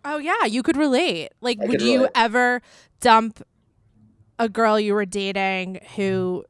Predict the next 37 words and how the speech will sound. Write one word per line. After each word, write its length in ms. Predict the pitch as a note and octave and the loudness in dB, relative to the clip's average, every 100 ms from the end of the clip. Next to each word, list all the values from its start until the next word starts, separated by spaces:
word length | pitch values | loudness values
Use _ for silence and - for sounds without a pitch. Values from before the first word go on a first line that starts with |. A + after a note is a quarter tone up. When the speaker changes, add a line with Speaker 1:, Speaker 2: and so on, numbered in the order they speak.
| _ | _
Speaker 1:
you 120 | G3+ G3+ | -12 -6
know, 320 | F3+ E3 D3+ - | -4 -6 -8 -12
you 180 | G3 | -10
had, 280 | F#3 F3+ F3 | -6 -6 -6
like, 180 | F3+ F3 | -8 -12
a 40 | |
serious 340 | F3+ G3 F3+ F3 | -12 -8 -8 -8
situation 500 | G3 F3+ F3 F3+ F3+ | -12 -10 -10 -10 -10
with 440 | F3 E3+ - _ _ | -10 -10 -14 _ _
for 200 | - G3+ | -12 -10
your 100 | F3+ | -8
co-star? 560 | - E3+ - A#3 C4+ - _ _ - - _ _ _ _ | -8 -10 -8 -8 -8 -16 _ _ -20 -20 _ _ _ _
Speaker 2:
Um, 600 | - D3+ D#3+ E3 D3+ B2 - - _ _ _ _ - | 4 8 12 12 10 4 -8 -20 _ _ _ _ -6
I 240 | - C#3+ | 4 6
think 160 | C#3 F3+ | 6 6
it 100 | D#3 | 4
depends 320 | B2+ C#3 C#3 | 4 2 2
on 60 | C3+ | 0
the 60 | |
situation, 480 | B2+ C#3 B2 B2 C#3+ | 0 0 2 2 4
but 160 | C3+ G#2+ | 0 0
most 380 | A#2 B2+ C#3 C#3+ | 2 4 4 2
of 60 | |
the 60 | C3 | 0
time, 340 | B2+ A2 G#2+ | 2 2 0
no. 300 | A2+ A#2 F#2+ | 0 0 0
I 100 | G2+ | -4
think 320 | A2 A2+ G#2+ | -6 -6 -6
you, 320 | A#2 A2+ G#2+ G#2 | -6 -2 -2 -2
I 100 | A2 | -2
think 220 | A2+ G#2+ | -4 -6
you 80 | A#2 | -2
gotta, 460 | A#2 A2 G#2 G#2 G#2 - _ _ _ _ _ _ _ - | 2 4 4 0 -6 -16 _ _ _ _ _ _ _ -14
you 140 | A2 | -2
gotta 200 | A2+ A2 | 2 2
keep 360 | G#2+ - A2+ - | 0 -8 -10 -8
things, 640 | - G#2+ G#2+ G2+ - | -6 -4 -4 -8 -12